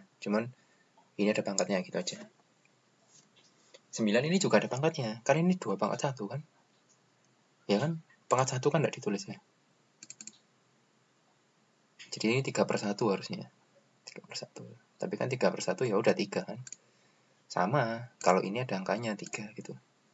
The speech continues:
Jadi dua per tiga belok. Oke.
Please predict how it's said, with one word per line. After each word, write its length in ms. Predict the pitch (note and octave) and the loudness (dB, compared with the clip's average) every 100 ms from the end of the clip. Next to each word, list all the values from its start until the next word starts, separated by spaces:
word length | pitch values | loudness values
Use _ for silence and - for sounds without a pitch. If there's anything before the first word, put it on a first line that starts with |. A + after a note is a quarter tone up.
| _ _ _ _ _ _ _ A2 | _ _ _ _ _ _ _ -14
Jadi 160 | G#2 | -12
dua 240 | - G2+ F#2 | -6 -6 -6
per 80 | |
tiga 320 | - - A2 A#2+ | -8 -6 -2 -2
belok. 320 | - F#2+ - _ _ _ _ _ _ _ _ _ _ _ _ _ _ _ _ _ _ _ _ _ _ _ _ _ - | -4 -8 -8 _ _ _ _ _ _ _ _ _ _ _ _ _ _ _ _ _ _ _ _ _ _ _ _ _ -16
Oke. 240 | - D#3 | -6 -6